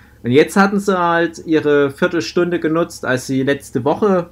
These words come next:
die Folge gewonnen hatten, oder dies, diesen Dienstag oder wann. Ist aber halt schon eine Aufnahme von vor Corona gewesen. Und da hatten die eine, ich glaub, es ist halt eine Journalistin von irgend so einem, ähm,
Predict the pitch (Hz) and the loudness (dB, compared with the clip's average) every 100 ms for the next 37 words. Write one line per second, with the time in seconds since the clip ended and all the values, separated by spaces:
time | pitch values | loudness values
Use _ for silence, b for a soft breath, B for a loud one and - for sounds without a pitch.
0 | - 165 165 165 160 - 170 165 156 156 | -10 -6 -2 -2 -4 -2 0 0 -4 -4
1 | 165 170 165 160 165 165 135 95 92 123 | -2 -2 -2 -4 -4 -8 -6 -4 -4 -4
2 | 139 - - - - 127 123 113 127 147 | -6 -8 -18 -18 -8 -6 -6 -4 -6 -4
3 | - 117 110 101 101 113 b b - 127 | 0 0 2 0 -2 -2 b b -10 -8
4 | 143 127 123 123 - 135 120 92 131 139 | -4 -2 0 0 -2 -2 -2 0 -2 -2
5 | 131 117 117 107 113 101 139 135 120 127 | -2 -2 -2 -4 -8 -4 -6 -4 -2 0
6 | 165 156 156 151 160 156 156 - b b | 0 0 -2 0 -2 -4 -8 -12 b b
7 | b b b _ - - 127 135 131 127 | b b b _ -20 -8 -4 0 -2 0
8 | 127 123 127 135 151 139 135 127 127 - | 0 2 2 0 -2 -6 -4 -2 -2 0
9 | 113 117 117 113 110 104 98 101 131 127 | 0 2 0 0 -2 -2 -4 -4 -2 -2
10 | 135 123 123 120 110 - 139 123 123 156 | -4 -4 -2 0 -2 0 0 2 2 0
11 | - 151 151 147 139 123 - 139 143 131 | 4 4 4 0 -2 -2 0 -2 -2 -4
12 | 139 127 120 110 104 - _ - - _ | -2 0 0 -2 -6 -16 _ -20 -20 _
13 | _ _ - - - 113 113 107 101 | _ _ -20 -20 -16 -8 -6 -4 -4